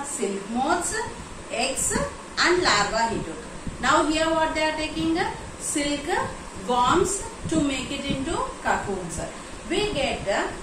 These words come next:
five to six harvests of worms in every year. In every year, five to six times, uh, they will, uh, form the cocoons.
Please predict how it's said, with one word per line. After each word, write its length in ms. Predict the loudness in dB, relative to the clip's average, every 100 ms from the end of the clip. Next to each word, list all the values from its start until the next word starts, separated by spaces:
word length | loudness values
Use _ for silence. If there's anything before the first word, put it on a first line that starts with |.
| -10 -6
five 360 | -2 0 0
to 140 | 0 0
six 480 | 0 -2 -2 -4 -8
harvests 800 | 0 2 2 0 -2 -2 -2 -2
of 360 | 0 -2 -4
worms 500 | -2 0 2 0 -2
in 360 | -6 -6 -8 -6 -4
every 360 | -2 -2 -4 -2 -2
year. 120 | -4 -6 -12 -14 -12 -6
In 160 | -4 -2
every 400 | -2 -2 -2 -2
year, 200 | 0 0 0
five 300 | 2 2 2
to 180 | 0 0
six 500 | 0 -2 -4 -4 0
times, 460 | 2 2 0 -4 -2
uh, 140 | -2 -4 -8 -10 -4
they 160 | 0 2
will, 400 | 2 0 0 2
uh, 180 | 2 2 -4 -12 -2
form 300 | 2 2 2
the 160 | 2 2 0 -6 -12 0
cocoons. 560 | 2 2 2 0 0